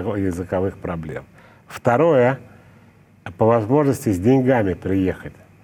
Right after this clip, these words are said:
чтобы не оказаться на улице, чтобы не драматизировать отсутствие работы и так далее. Потому что когда у тебя есть,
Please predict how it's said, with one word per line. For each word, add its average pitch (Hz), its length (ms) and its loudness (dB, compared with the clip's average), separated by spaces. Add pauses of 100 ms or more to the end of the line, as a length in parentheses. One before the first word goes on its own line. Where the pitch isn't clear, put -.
(320)
чтобы 104 320 -2
не 104 80 2
оказаться 113 520 0
на 90 180 0
улице, 95 560 -2 (440)
чтобы 107 320 0
не 113 80 4
драматизировать 113 840 2
отсутствие 90 600 -4
работы 101 540 0
и - 20 0
так 107 260 -2
далее. 85 380 -2 (440)
Потому 110 380 0
что 113 160 -6
когда 110 340 2
у 107 100 4
тебя 104 260 2
есть, 110 340 2